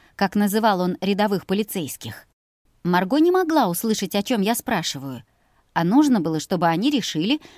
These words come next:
будто я спросила у него, можно ли нам выйти из банка, а он отправил меня к логову, руководившему работой следственной группы. Но вряд ли погон стал бы на самом деле тревожить следователя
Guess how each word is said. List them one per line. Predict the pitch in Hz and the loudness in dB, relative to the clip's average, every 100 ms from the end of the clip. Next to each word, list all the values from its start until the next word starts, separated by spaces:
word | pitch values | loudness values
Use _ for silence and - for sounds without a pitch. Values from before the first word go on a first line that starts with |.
| - | -4
будто | 170 - 277 | -2 -2 -2
я | 254 349 302 | -2 -2 -2
спросила | - 254 - 381 349 | -2 -4 -2 -2 0
у | |
него, | 277 254 254 247 - - | 2 4 2 0 -6 0
можно | 269 339 339 | 2 4 6
ли | 302 | 6
нам | 262 269 220 | 6 4 2
выйти | 294 294 302 | 0 0 0
из | 294 | 0
банка, | 208 220 165 151 135 - _ - - | 2 2 2 0 -8 -14 _ -20 -8
а | - 180 - | -2 -2 0
он | 339 403 320 | 0 0 -2
отправил | 220 - 285 330 277 | -4 0 0 2 2
меня | 240 220 196 | 2 0 0
к | - | -2
логову, | 180 233 302 392 - - | 0 0 0 0 -2 -2
руководившему | - 262 226 196 175 254 - 339 311 | 0 2 2 0 0 -4 -4 2 4
работой | 208 185 285 311 | 4 2 -2 -2
следственной | 165 202 - - 247 247 | -2 -4 -4 -2 2 2
группы. | 214 202 147 131 - _ _ _ _ _ _ - | 2 -2 -4 -10 -16 _ _ _ _ _ _ 2
Но | 233 247 | 4 4
вряд | 240 311 302 | 2 0 0
ли | 196 | -2
погон | 185 190 214 226 | 2 2 4 2
стал | - 214 196 | 2 0 0
бы | 180 | 2
на | 196 233 | 2 2
самом | - 240 165 170 | 2 2 2 2
деле | 160 196 160 | 2 0 -2
тревожить | 175 180 185 160 160 | -2 -2 0 -2 -6
следователя | 185 220 190 170 160 170 165 | -2 -2 0 -2 -2 -4 -4